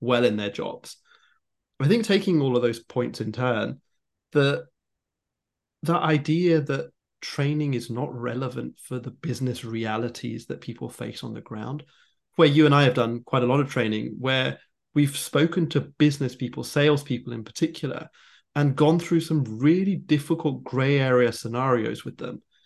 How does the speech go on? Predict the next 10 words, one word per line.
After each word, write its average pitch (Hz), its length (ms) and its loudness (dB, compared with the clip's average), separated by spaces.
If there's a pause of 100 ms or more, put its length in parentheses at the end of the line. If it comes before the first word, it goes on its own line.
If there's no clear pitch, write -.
(420)
where 147 120 2
they 151 220 6
have 160 140 6
started 139 380 0
to 123 140 0
ask 123 160 -6
questions 127 400 -6
about, 123 380 -4 (380)
well, 123 140 -2
materiality, 127 920 4